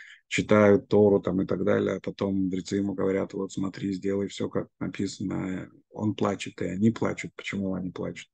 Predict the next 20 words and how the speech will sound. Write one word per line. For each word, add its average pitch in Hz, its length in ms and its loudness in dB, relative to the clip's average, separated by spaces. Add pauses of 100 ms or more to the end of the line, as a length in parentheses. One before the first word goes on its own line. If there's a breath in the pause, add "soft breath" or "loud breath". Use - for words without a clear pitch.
(480 loud breath)
Они 110 180 4
плачут, 101 340 2
потому 98 300 0
что 95 240 -2 (320)
они 95 180 -2
как 90 260 -2
бы - 100 -16
подозревают, 95 640 2
что - 220 -2
он, 90 260 2 (240)
м, 92 1200 0
не 101 80 0
сможет 92 440 -2
всего 92 300 0
этого 90 280 0
сделать, 113 320 4
поскольку, - 300 -6
поскольку - 340 -2
он 95 180 4
неуч. 98 440 6